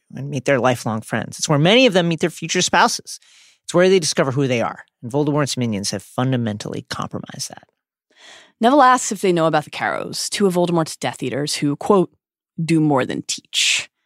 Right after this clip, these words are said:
Speaker 2: "They're the disciplinarians," Neville explains, "and they have such a fetish for punishment that they make Umbridge look tame." Quite an accomplishment.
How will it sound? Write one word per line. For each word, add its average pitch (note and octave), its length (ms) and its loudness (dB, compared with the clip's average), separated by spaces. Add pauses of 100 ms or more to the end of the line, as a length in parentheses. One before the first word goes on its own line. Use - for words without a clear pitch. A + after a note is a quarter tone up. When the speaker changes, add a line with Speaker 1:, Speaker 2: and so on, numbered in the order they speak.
(240)
Speaker 2:
"They're F#3 160 6
the B3 100 4
disciplinarians," C4 920 2
Neville A#2 260 -2
explains, C3+ 640 -4
"and D3 80 -2
they D3 60 -2
have C#3+ 160 -8
such - 460 -2
a A3+ 80 2
fetish - 640 0
for - 160 -2
punishment - 640 -4 (480)
that D3+ 100 0
they D#3 100 6
make D3+ 140 4
Umbridge C3+ 460 0
look - 160 -16
tame." - 420 -8 (220)
Quite - 180 2
an - 60 -6
accomplishment. - 640 -4